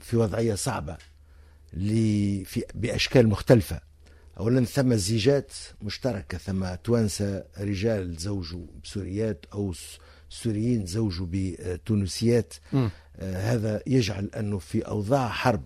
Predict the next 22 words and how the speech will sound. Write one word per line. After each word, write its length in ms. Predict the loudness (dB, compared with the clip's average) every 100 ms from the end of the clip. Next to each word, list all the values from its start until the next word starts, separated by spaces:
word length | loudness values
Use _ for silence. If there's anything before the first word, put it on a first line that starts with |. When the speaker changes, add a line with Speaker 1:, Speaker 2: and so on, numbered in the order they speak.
| -14 -8
Speaker 1:
كهذه 640 | -4 2 2 4 2 0 -6 -16 -20 -18
حتى 360 | -4 -4 -2 -4
ال-، 720 | -2 -2 0 -2 -2 -4 -8
الوضعية 640 | -6 -2 -2 2 4 6 4
المدنية 1000 | 2 -4 2 4 8 8 8 4 0 -6 -14 -4
للأطفال 840 | -4 -4 -10 6 6 6 2 -2
والوضعية 680 | -2 2 2 4 4 4 2 -18 -20 -8
الزواج 600 | -2 6 10 10 8 4
وغيره 460 | 6 8 8 6 0 -12 -20 -20 -8
أو 380 | 0 2 4 4
الترمل 760 | 2 0 2 6 8 8 6 2
أو 120 | -2
شيء 180 | 2 2
من 80 | 2
هذا 160 | 2
القبيل 500 | 0 -2 -2 -2 -4 -12 -20 -20 -20 -20 -20
فيها 440 | -4 -2 -2 -6 -12 -20 -16
م-، 220 | -12 -6 -4
مشاكل 420 | -2 0 0 -2
كبيرة. 340 | -2 -4 -4 -10 0
Speaker 2:
معقدة. 440 | 2 2 0 -10 -12 -8
Speaker 1:
معقدة. 580 | -2 0 0 -2 -12